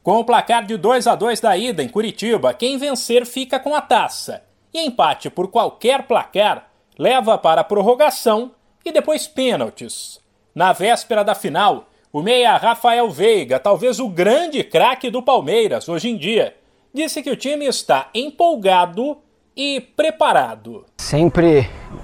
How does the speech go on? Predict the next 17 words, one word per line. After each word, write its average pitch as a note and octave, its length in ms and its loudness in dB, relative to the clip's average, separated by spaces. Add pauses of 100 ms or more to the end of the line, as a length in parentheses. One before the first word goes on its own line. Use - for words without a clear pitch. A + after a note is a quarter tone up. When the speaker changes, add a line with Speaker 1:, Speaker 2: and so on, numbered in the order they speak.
Speaker 2:
vencer, C#3 720 0
ganhar C3+ 240 -2
títulos C3+ 380 -2
é B2+ 80 2
bom, C3+ 260 0
é - 20 -2
importante, C3+ 600 -4
ainda B2+ 140 -2
mais, C3 460 -2 (480)
é, A2+ 360 -8
pra B2+ 200 -2
nós C3 300 -2
que - 60 -12
estamos C3 320 -4
no B2 80 -4
Palmeiras, C3+ 760 -2
né? B2 320 -10